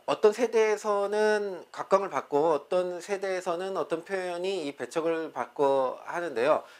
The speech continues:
이 shall이라는 표현이 현재 미국에서는 그런 상황이다라는 얘기니까, 우리가 이제 영어를 공부하는 거하고는 크게 관계가 없는 이야기일 수도 있겠네요. 자, 그래서 shall을 이용해서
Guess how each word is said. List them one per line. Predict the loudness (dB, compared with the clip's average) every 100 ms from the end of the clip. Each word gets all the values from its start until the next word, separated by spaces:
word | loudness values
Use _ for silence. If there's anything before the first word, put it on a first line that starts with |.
| _
이 | -8
shall이라는 | 0 2 4 0 0
표현이 | -4 -2
현재 | -2 -4
미국에서는 | -4 -6 -2 0 0 -4 -2
그런 | 0 0
상황이다라는 | 0 -6 -6 0 0 0 -6 -10
얘기니까, | -12 -14 -6 0 0
우리가 | 0 -4 -2 0 0 -2
이제 | -4 -2
영어를 | 0 -2 -4
공부하는 | -4 -4 -4 -4
거하고는 | -4 -4 -4 -4 -4 -4 -4 -12 -18 -6
크게 | -4
관계가 | -4 -6 -10 -14 -18 _ 0 2
없는 | 0 -4 -4
이야기일 | -4 -6 -6 -10 -10 -12 -20 _ -10 -10
수도 | -8 -6
있겠네요. | -6 -8 -12 -12 -20 _ -20 _
자, | -6 -6
그래서 | -4 4 4 4 -4 _ -18
shall을 | 0 2 2
이용해서 | -4 -8 -8 -6 -6